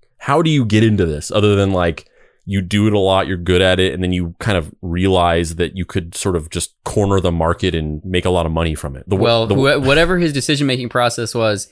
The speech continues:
Speaker 2: he should have consulted someone about that branding, 'cause that <laughs> name
Speaker 1: Yep.
Speaker 2: sucks.
Speaker 1: It's real weird.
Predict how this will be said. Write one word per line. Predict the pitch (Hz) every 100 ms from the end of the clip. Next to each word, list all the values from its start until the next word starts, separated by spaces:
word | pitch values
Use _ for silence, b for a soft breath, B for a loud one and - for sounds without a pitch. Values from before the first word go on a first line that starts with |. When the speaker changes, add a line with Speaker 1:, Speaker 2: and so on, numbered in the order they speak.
| b
Speaker 2:
he | 135
should | - 165
have | 165
consulted | - 139 139 127 117
someone | - 127 120
about | 110 107 101
that | 98 92
branding, | 95 92 90 95 127
'cause | 147 117
that | 165 233
<laughs> | 233
name | 214 - 262 -
Speaker 1:
Yep. | 87 98 -
Speaker 2:
sucks. | - - - 151 160 180 - 165 -
Speaker 1:
It's | - -
real | 82 87 95 92
weird. | 87 78 76 76